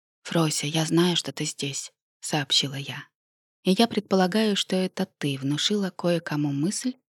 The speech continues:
о необходимости моей смерти. Я ведь сегодня не могла видеть твои шепотки.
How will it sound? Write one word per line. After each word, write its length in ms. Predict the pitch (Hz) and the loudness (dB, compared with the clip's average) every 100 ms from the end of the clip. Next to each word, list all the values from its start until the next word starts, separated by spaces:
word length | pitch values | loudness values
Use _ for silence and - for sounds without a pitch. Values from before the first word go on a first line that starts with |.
| _ - | _ 2
о 80 | |
необходимости 840 | 202 196 190 185 170 160 170 - 202 | 6 6 4 0 0 2 2 0 -2
моей 300 | 202 202 208 | -2 -2 -6
смерти. 580 | - 160 127 - - - _ _ _ _ _ _ _ _ _ - | -4 -4 -6 -8 -10 -12 _ _ _ _ _ _ _ _ _ 0
Я 200 | 180 196 | 6 6
ведь 160 | 202 | 6
сегодня 480 | - 190 185 214 202 | 2 2 2 4 6
не 120 | 196 | 6
могла 380 | 190 190 180 220 | 6 4 2 -2
видеть 380 | 175 139 143 - | -2 -4 -8 -12
твои 240 | - 160 147 | -4 -2 0
шепотки. 680 | - - 165 - - 151 | -2 -2 -8 -8 -14 -12